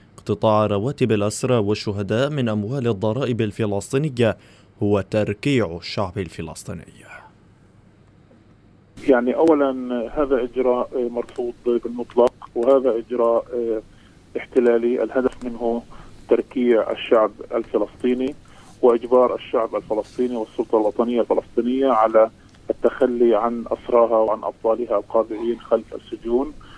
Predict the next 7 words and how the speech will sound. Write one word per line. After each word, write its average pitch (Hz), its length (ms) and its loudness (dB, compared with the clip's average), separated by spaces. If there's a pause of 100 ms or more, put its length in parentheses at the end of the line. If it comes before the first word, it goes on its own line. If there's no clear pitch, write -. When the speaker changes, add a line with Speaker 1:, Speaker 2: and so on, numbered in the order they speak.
(320)
Speaker 2:
آه، 123 160 6
الاقتطاع 127 560 2
كان 120 320 -2
لأكثر 113 440 0
من 110 260 -8
نصف - 480 -8 (260)
مليار 110 360 4